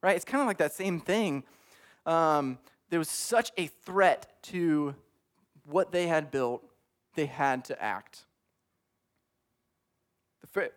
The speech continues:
you know, they could have hired just some burly dudes to watch the tomb, but they went all out. They could not wait to see what happened. They had to act.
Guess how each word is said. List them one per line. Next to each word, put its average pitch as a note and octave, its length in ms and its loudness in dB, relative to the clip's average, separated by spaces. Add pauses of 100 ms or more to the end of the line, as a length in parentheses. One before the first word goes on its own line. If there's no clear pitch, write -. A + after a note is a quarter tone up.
(120)
you A3+ 120 4
know, G3 80 8
they G#3 100 8
could B3+ 220 4
have A3 80 6
hired G#3+ 320 8
just A3 140 -4
some G#3+ 180 -4
burly G3 320 8
dudes A3 560 -2 (220)
to - 80 -4
watch F#3 240 4
the F3+ 80 -14
tomb, A3 440 -2 (400)
but E3 60 -6
they F3+ 80 4
went F3+ 180 4 (100)
all E3+ 460 10
out. C3 360 2 (720)
They D3 60 -8
could - 160 -10
not D#3 400 0
wait E3 420 0
to - 100 -16
see E3+ 260 -12
what E3 240 0
happened. F#3+ 500 0 (300)
They C#3 80 -8
had C#3+ 300 0
to - 200 -12
act. - 460 -10